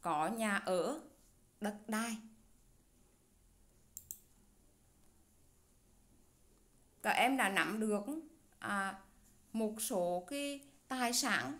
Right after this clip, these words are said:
thuộc sở hữu của công dân. Cô mời các em sang nội dung phần B.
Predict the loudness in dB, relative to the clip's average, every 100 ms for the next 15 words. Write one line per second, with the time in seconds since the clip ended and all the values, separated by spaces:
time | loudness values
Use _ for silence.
0 | -8 -4 -4 -4 -4 -2 -2 -2 -4 -6
1 | -4 -2 0 0 2 0 -4 -12 -20 -20
2 | _ -20 -14 -8 -2 0 0 -2 -2 -2
3 | -2 -6 -12 -20 -20 -20 -20 -20 -20 -20
4 | _ -12 -4 0 0 0 0 0 -2 -2
5 | -2 0